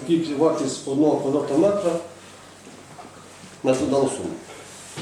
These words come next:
Ось, в принципі, про цей злочин. Восьмого дванадцятого дві тисячі п'ятнадцятого року дані відомості були внесені до, до єдиного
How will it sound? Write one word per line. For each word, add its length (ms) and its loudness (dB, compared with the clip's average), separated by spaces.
Ось, 160 4
в 1400 -10
принципі, 340 0
про 180 -10
цей 160 0
злочин. 240 2
Восьмого 540 4
дванадцятого 420 2
дві 80 -6
тисячі 160 -6
п'ятнадцятого 400 0
року 220 0
дані 180 4
відомості 440 0
були 120 4
внесені 300 4
до, 180 0
до 60 -2
єдиного 400 4